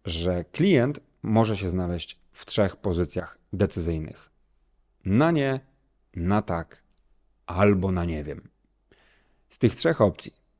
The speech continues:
najgorsza i najtrudniejsza dla ciebie jest ta trzecia: ta „nie wiem”. Ani na tak, ani na nie. Jak na tak, sprawa prosta.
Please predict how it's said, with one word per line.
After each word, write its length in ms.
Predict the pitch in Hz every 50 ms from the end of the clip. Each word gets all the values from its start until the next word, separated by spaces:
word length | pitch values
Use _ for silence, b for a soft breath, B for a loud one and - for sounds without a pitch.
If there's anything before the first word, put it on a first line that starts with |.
| _
najgorsza 1000 | - 104 110 120 131 143 151 156 160 147 127 120 139 147 151 151 139 - 143 131
i 60 | 127
najtrudniejsza 680 | 123 123 117 113 - - 107 101 107 104 104 - - 98
dla 160 | 90 92 90
ciebie 360 | 87 - 87 85 92 92 87 - _ _ -
jest 360 | 95 92 95 90 82 - - - - - - -
ta 240 | - 78 78 76 - - - - - _ -
trzecia: 420 | - - - - 98 85 - - - - _ - - - - - - - -
ta 220 | - 82 80 82 - _ _ _ _ _ _ _
„nie 280 | 101 98 98 104 104 90
wiem”. 260 | 76 82 76 73 - _ _ _ _ _ _ _ _
Ani 340 | - 160 190 220 226 208
na 120 | 185 165 156
tak, 420 | - _ 135 123 117 - - - _ _ _ _ _ _
ani 300 | - 98 101 98 95 92
na 160 | 90 87 78
nie. 200 | 78 76 73 - _ _ _ _ _ _ _ _ _ _ _
Jak 320 | - 92 120 165 180 - -
na 120 | 156 143
tak, 240 | - - 117 107 -
sprawa 360 | - _ - 101 85 87 85
prosta. 380 | - - 80 76 - _ 67